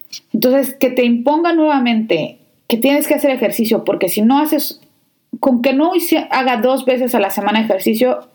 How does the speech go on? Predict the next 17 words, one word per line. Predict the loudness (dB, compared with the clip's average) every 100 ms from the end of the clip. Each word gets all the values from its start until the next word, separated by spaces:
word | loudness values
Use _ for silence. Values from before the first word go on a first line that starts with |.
| -4
chicos, | -2 0 0
la | 0
siguiente | 0 0 2 0
semana, | 0 2 2 0 0
aunque | -2 0 -2
me | 0
tome | 0 2 2
la | 0
pastilla, | -2 -2 0 0
me | 0
siento | -4 -4 -4 -2
súper | -2 0 -2
cansada, | 0 -2 -2 -2 -4 -8 -20 -20 -20 _
súper | -2 0 2 0
hinchada, | -2 -2 0 0 -2 -2
me | -4
siento | 0 -2 0 0 -2